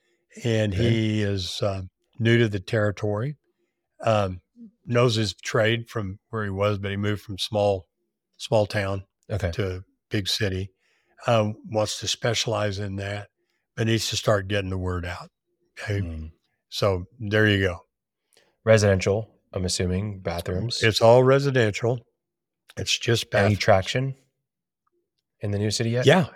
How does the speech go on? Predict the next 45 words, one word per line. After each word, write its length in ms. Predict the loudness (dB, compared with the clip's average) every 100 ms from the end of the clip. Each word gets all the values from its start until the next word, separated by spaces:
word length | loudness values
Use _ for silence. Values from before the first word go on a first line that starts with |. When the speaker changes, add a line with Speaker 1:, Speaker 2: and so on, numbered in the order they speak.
| -2
Speaker 1:
he's, 260 | 0 0 -2 _ _ _ _ _
he's, 300 | 2 4 2
he's 300 | 0 0 0
doing 520 | 2 4 4 2 0
well. 460 | 0 2 4 0 -4 -18 -4
Uh, 160 | 0 0
he's 180 | -2 -4
been 200 | -4 -2
there 160 | -2
about 260 | 0 -2 0
a 80 | -2
year, 440 | -2 -2 -2 -8 _ _ _ _ -4
and 220 | -2 0
he's 180 | -2 -2
got 180 | -2 0
a 40 |
good 260 | -2 -2 -2
start. 540 | -8 -2 0 0 -4 _ _ _ _ _ -4
Uh, 120 | -2
we're 120 | -2 -2
just 240 | -4 -4
trying 200 | -4 -4
to 40 | -4
see 240 | -2 -2
how 120 | 0
to, 160 | -2 -6 -14 _
his, 300 | -6 -4 -4 -8
I 60 | -4
won't 200 | -4 -4
give 120 | -6
his 160 | -4 -6
exact 460 | -8 -2 -2 -2
sales 360 | -4 0 0 0
goals, 400 | 0 0 0 -6 _ _ _ _ 0
but 280 | 0 0
his 200 | -2 -2
sales 280 | 2 2 2
and 120 | 0
earning 220 | 0 0 0
goals 240 | 0 0
for 120 | -4
next 300 | -6 -4 -4
year's 240 | -4 -4 -4
are 240 | -4
a 60 | -4